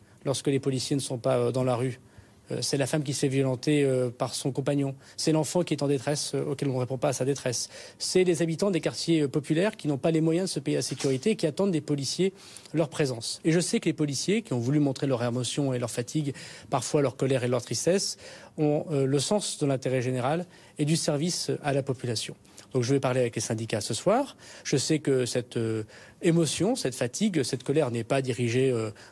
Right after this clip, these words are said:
envers le ministère de l'Intérieur ou le ministre de l'Intérieur. Ils me l'ont dit. Je les en remercie, qu'elles posent des questions vis-à-vis de la relation qu'ils ont avec, euh, l'autorité judiciaire, euh,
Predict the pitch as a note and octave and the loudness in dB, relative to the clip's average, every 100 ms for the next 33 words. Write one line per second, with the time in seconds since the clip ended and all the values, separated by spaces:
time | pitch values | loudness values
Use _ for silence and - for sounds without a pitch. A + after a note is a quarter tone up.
0 | - B2+ A#2 B2 A2+ A2+ B2+ - C3 A#2+ | -8 -2 0 0 0 0 -2 0 0 0
1 | A2+ B2+ B2 B2+ A#2+ B2 A#2 A#2+ A2 A2+ | 0 2 2 2 0 -2 -2 -4 -2 -2
2 | B2 B3 F#3 A#2+ A#2 A2+ A#2 G3 C4+ - | 2 2 0 -2 -2 -2 0 2 2 -2
3 | - - - A#2 A#2 A2 - - A3+ C4 | -20 -10 -4 -2 0 -2 -2 2 2 2
4 | A#2 G#2+ - B2 A#2 F#3 - C3+ A#2 A#2 | -2 -4 -4 -2 -2 -4 -2 -2 -2 -2
5 | C3 B2 A2+ A#2 A#2 C#3 A#2+ B2 B2+ A#2 | -2 -2 0 0 -2 -2 -4 -4 -2 0
6 | A#2 A#2 A#2+ A2+ A2+ A2+ C3 A#2 B2 C3 | -2 -2 -4 -2 -6 -2 -2 -2 -6 0
7 | G3+ A#3 G3 B2 | 2 4 2 0